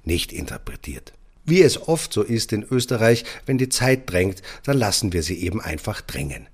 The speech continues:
Nichts geschah zunächst am Mittwoch und alle waren davon gleichermaßen verwirrt. Die Landeshauptleute, die auf Abruf in ihren Büros saßen, das Kanzleramt, das auf eine Pressekonferenz wartete, die im eigenen Haus stattfinden sollte,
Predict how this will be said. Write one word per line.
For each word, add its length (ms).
Nichts 400
geschah 420
zunächst 500
am 140
Mittwoch 460
und 180
alle 300
waren 300
davon 280
gleichermaßen 800
verwirrt. 560
Die 40
Landeshauptleute, 960
die 140
auf 260
Abruf 420
in 100
ihren 180
Büros 400
saßen, 400
das 180
Kanzleramt, 640
das 160
auf 80
eine 180
Pressekonferenz 960
wartete, 540
die 80
im 100
eigenen 480
Haus 220
stattfinden 520
sollte, 480